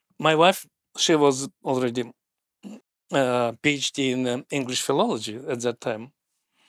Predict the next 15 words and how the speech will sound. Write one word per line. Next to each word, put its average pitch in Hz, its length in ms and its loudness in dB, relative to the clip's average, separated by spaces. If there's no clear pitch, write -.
So 127 360 4
we 139 340 2
highest 147 720 2
level, 190 380 4
and 139 280 -2
I 151 120 6
was 147 240 2
head 151 160 4
of 139 160 2
the 135 80 2
department. 156 580 0
She - 180 2
was 147 260 4
head 139 160 4
of 131 120 2